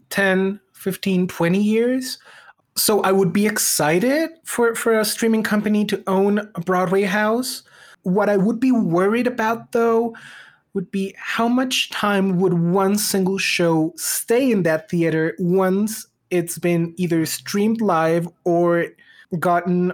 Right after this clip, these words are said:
a, a pro shot production. I think that that would worry me a bit, because shows should be changing constantly to, to have more variety for the streaming service.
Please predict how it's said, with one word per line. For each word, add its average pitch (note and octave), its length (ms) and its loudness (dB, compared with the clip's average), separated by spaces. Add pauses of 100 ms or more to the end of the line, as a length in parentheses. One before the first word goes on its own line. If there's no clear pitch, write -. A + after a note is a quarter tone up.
a, D3+ 520 0
a E3+ 60 -4
pro F3+ 340 0
shot C#3 360 -2
production. C#3 680 -8
I F#3 100 -2
think G3 260 -2
that F3 360 -2 (440)
that G3+ 240 2
would C4 160 2
worry F#3 360 2
me C4 160 2
a C#4 80 2
bit, D4+ 360 -2
because G3 420 -4
shows G3 340 0
should G#3 300 0
be G3+ 160 -2
changing F3+ 800 0
constantly A#3 960 -2 (340)
to, E3+ 560 0
to F3+ 140 -2
have F3 360 0
more F3+ 220 2
variety E3+ 840 2 (180)
for F#3+ 200 0
the F3+ 140 -2
streaming F#3+ 480 -2
service. A3+ 640 -2